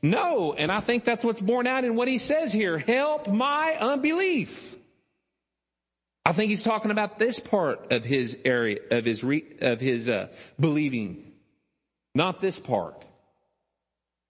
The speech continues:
That's just, "Thus saith Greg, it seems right to me." You prove that out by the Holy Ghost inside of you. See what that seems, see if that seems right to you. 'Cause then we see the miracle take place.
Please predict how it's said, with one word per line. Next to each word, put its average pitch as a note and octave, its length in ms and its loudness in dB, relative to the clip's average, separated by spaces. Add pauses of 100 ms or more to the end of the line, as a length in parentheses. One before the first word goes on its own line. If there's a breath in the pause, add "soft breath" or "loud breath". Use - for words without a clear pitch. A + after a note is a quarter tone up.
(400)
That's D#3+ 240 2
just, F#3+ 300 0
"Thus F#3 200 2
saith G3+ 300 0
Greg, G#3+ 360 0
it D#3 80 -6
seems F3+ 280 2
right G3+ 240 0
to G3+ 80 0
me." A3 240 2
You G3+ 200 2
prove A3+ 260 0
that G#3+ 180 2
out A3 160 0
by G3+ 100 2
the F3+ 120 2
Holy G3+ 180 0
Ghost G3 300 -2
inside F#3 340 2
of D3+ 100 -4
you. A2+ 240 0 (420)
See E3+ 180 4
what E3+ 100 -2
that F3 160 0
seems, F3 300 0
see F3+ 100 2
if E3+ 100 -2
that E3 140 0
seems D#3+ 300 0
right D#3 240 0
to C#3+ 80 0
you. A#2+ 360 0 (2000)
'Cause E3 140 4
then D#4 220 2
we B3+ 160 0
see A#3 200 0
the G#3+ 100 0
miracle C4 340 -2
take A3 260 0
place. D4 500 -2